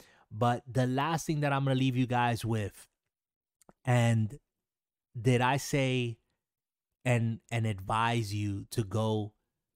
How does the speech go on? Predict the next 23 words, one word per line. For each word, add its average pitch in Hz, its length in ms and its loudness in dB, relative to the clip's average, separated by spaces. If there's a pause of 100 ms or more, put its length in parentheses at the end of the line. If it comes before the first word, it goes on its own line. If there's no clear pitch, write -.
(220)
and 104 280 -6
check - 300 -4
out 104 360 -2 (120)
the 120 100 -4
presentation 107 840 -2
in 98 140 -4
four 113 320 -4
K 95 560 -4 (180)
on 107 280 -2
your, 104 460 -2
on 104 200 -4
your 98 140 -6
T - 280 -4
V? 98 380 -6 (320)
<laughs> 123 80 -4 (640)
Because 113 720 2 (260)
the, 117 420 0 (400)
the 117 140 -4
game 135 640 0 (160)
that 107 460 -4 (500)
blew 123 560 6
me 123 420 0 (120)
away, 98 880 -2